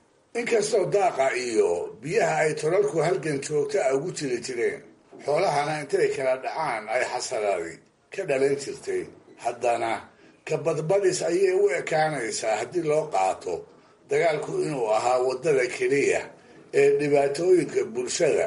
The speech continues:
wax lagaga qaban jiray. Waxaa jiray hannaan nabadeed oo ilaa maanta dhaqanka Soomaalida xididdo adag ku leh, kaasoo ah hannaanka ergeynta loo yaqaan.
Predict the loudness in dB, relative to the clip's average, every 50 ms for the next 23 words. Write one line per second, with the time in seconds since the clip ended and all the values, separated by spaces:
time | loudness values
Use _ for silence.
0 | -2 -6 -8 -8 -8 -6 -2 -2 0 0 0 0 0 0 0 0 0 0 0 0
1 | 0 -2 -4 -8 -6 -4 -4 -4 -6 -6 -12 _ _ _ _ _ _ _ _ _
2 | _ _ _ _ 0 2 4 2 2 2 0 0 2 2 2 2 2 0 0 0
3 | 0 0 2 2 2 2 2 4 4 4 4 4 4 4 4 2 -2 -2 -2 -2
4 | 0 0 2 4 4 4 2 0 0 0 2 2 0 -2 -2 -2 0 0 0 0
5 | -4 -10 -20 _ _ _ _ _ _ _ -2 0 2 2 2 0 0 -2 -4 -4
6 | -2 0 0 0 2 2 2 0 2 2 0 0 0 0 -2 -2 -2 -4 -4 -2
7 | -2 -2 0 2 0 0 0 -2 -4 -4 -4 -2 -2 -2 -4 -8 -12 -20 _ _
8 | _ _ _ _ _ _ _ _ _ -2 2 2 2 2 2 2 2 2 4 4
9 | 4 2 2 2 0 -2 0 0 0 0 0 -2 -4 -4 -2 -2 -2 -2 -2 -2
10 | -2 -2 -2 -2 -4 -4 -2 0 0 2 2 0 0 -2 -2 -2 -2 -2 -2